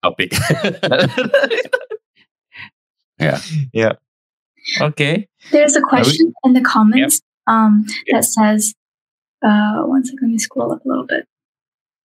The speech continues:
Speaker 3: Um, basically, like, where can we, um, like, get more study or, like, knowledge and learn more about, like, these type of topics? Is there, like, a book or a source or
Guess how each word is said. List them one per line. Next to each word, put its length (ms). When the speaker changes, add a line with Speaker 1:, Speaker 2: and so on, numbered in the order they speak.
Speaker 3:
Um, 460
basically, 420
like, 180
where 200
can 120
we, 320
um, 340
like, 160
get 260
more 240
study 760
or, 240
like, 280
knowledge 460
and 140
learn 200
more 200
about, 300
like, 200
these 140
type 180
of 80
topics? 420
Is 140
there, 140
like, 160
a 40
book 440
or 100
a 80
source 500
or 400